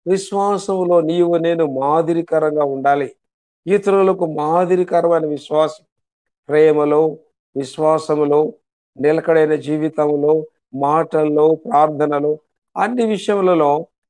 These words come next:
ఇతరులకు నీవు నేను ఎలాంటి వారంగా ఉండాలంటే విశ్వాసులం అందరం మాదిరికరంగా ఉండాలి. మనం బైబిల్ చదువుతాం, అయితే ఆ లోకము నిన్ను నన్ను చదువుతుంది. కాబట్టి మనలను చూచి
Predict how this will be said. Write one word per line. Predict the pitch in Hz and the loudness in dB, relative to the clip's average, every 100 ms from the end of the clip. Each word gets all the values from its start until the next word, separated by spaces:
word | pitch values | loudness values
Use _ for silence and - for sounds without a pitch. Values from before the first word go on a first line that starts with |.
| - | -6
ఇతరులకు | 185 208 214 208 202 196 190 | -4 -2 0 2 2 0 -2
నీవు | 156 165 185 175 175 | -2 -2 0 0 0
నేను | 151 165 151 | 0 -2 -2
ఎలాంటి | 147 165 175 170 | -2 -2 -2 0
వారంగా | 160 165 156 | 0 0 -2
ఉండాలంటే | 143 147 156 151 143 160 139 - _ _ - | -2 -2 -2 -2 -2 -2 -4 -6 _ _ -6
విశ్వాసులం | 156 160 - 165 165 156 160 156 | -4 -4 -4 -2 0 0 0 0
అందరం | 156 156 151 127 _ _ - | 0 2 0 -2 _ _ -8
మాదిరికరంగా | 139 151 170 160 160 165 160 147 151 147 | -2 2 2 2 0 -2 -2 -2 -2 -2
ఉండాలి. | 139 135 139 139 139 _ _ _ _ _ _ - | -4 0 0 0 -4 _ _ _ _ _ _ -8
మనం | 143 147 | -4 -2
బైబిల్ | 139 156 170 175 170 | 2 2 2 0 0
చదువుతాం, | 165 175 180 165 - _ _ _ - | 0 0 0 0 -2 _ _ _ -6
అయితే | 139 139 | -2 -2
ఆ | 139 | -2
లోకము | 135 156 156 156 151 147 | 2 0 0 -2 0 0
నిన్ను | 139 147 156 147 | -2 -4 -2 -2
నన్ను | 143 139 | -2 -4
చదువుతుంది. | 139 - 131 147 147 147 139 127 - _ _ _ | -6 -4 -2 -2 -2 -4 -4 -8 -10 _ _ _
కాబట్టి | 190 202 202 196 202 | -2 0 0 0 0
మనలను | 180 185 190 190 190 196 | 2 2 2 2 0 0
చూచి | 214 - 165 175 | -2 0 -4 -6